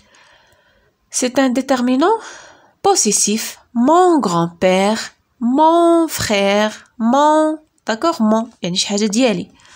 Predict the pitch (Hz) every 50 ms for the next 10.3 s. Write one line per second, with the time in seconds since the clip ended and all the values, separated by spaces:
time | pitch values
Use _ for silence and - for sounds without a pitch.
0 | - - - - - - - - - - - - - - - _ _ _ _ _
1 | _ _ _ _ _ - - - - 185 175 - 277 330 359 - - - _ _
2 | _ _ _ _ _ _ _ _ - - - 196 196 185 190 - - 233 220 220
3 | 208 208 208 202 190 190 - - 202 175 190 185 185 - - 180 175 190 202 247
4 | 330 427 - - - - - - 269 269 302 311 226 226 208 208 185 185 190 233
5 | - 269 247 - 226 220 214 190 196 185 175 175 160 156 175 185 - - - _
6 | - - - - - _ _ - 196 190 196 277 359 359 349 330 - 240 214 190
7 | 180 180 175 175 170 - - 247 320 349 349 - 247 233 - - 214 208 - -
8 | - 349 494 640 640 - - 415 427 415 - - 254 233 226 240 254 254 262 -
9 | - _ - - 320 277 196 180 202 247 320 - - 226 190 190 196 202 - 208
10 | 196 196 190 180 180